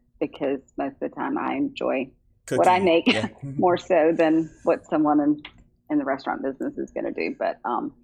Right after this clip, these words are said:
Speaker 1: uh, recipes, I love fish. We, we love fresh fish of any kind, whether it's, uh, saltwater or freshwater. We love fish, um, and shrimp. And I kinda, um, build, I'll build a meal around the protein. So, like,
Speaker 2: Okay.
Speaker 1: if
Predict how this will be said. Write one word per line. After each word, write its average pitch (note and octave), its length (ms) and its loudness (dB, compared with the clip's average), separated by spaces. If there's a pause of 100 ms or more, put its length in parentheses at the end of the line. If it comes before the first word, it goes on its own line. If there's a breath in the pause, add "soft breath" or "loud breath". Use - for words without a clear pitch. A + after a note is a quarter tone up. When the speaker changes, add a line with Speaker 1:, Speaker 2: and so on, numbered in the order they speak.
(440 loud breath)
Speaker 1:
uh, B3+ 280 4
recipes, G#3+ 540 0
I G3 100 6
love G#3+ 260 4
fish. E3 480 0
We, F3+ 220 4
we F3 180 4
love E3 340 4 (120)
fresh D3+ 380 0
fish B2 480 -4
of C#3+ 140 -4
any D#3 300 2
kind, C3+ 320 -2
whether C#3+ 240 0
it's, - 120 -6 (340)
uh, C3 240 0
saltwater C#3 340 2
or C3+ 180 -2
freshwater. C#3 520 -4
We C3+ 120 -6
love C3+ 240 -2
fish, C#3+ 400 -2 (100)
um, B2 300 -8 (1000)
and C3+ 440 -4 (120)
shrimp. D#3+ 420 0
And E3 120 4
I E3 100 4
kinda, A3 640 2
um, E3+ 360 4 (100)
build, E3 480 4 (720)
I'll F#3+ 160 6
build F#3+ 280 4
a E3 40 4
meal D#3+ 560 4
around D3 320 4
the C#3 60 -2
protein. C3 720 0
So, C3 220 4
like, A2 160 4
Speaker 2:
Okay. C3+ 100 0
Speaker 1:
if C3+ 60 -6